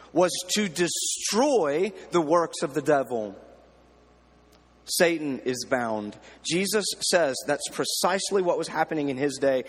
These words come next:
and continues to happen to this day until he returns again because of his coming into the world. So, what is John not saying about being bound? He's not saying that Satan can't persecute the church.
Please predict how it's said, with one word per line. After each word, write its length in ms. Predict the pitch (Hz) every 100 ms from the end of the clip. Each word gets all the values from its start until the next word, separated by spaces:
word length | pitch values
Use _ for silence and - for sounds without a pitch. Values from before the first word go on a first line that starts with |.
| -
and 140 | 139 139
continues 580 | 139 123 - 208 220 196
to 100 | 175
happen 340 | 180 - 151 - -
to 100 | -
this 240 | 143 147 190 -
day 200 | 180 165
until 240 | 151 160
he 80 | 147
returns 440 | 139 147 139 127
again 400 | 131 117 107 101 - - - -
because 320 | - - 156
of 80 | 135
his 220 | 113 151
coming 300 | - 147 135
into 140 | 127 120
the 80 | 113
world. 380 | 107 104 98 - - - -
So, 300 | 233 190 - - - - - -
what 180 | 165 247
is 180 | 320 240
John 560 | 165 226 226 208 180
not 300 | 180 202 208 -
saying 280 | 190 170 156
about 260 | 156 156 143
being 240 | 160 151
bound? 360 | 170 175 123 107 - -
He's 220 | 196 175
not 380 | 175 202 302 294 -
saying 400 | 185 165 190 240 - -
that 140 | 185 -
Satan 360 | 220 208 196 185
can't 420 | - 208 208 -
persecute 500 | - 196 190 - 180
the 80 | 180
church. 360 | - 190 -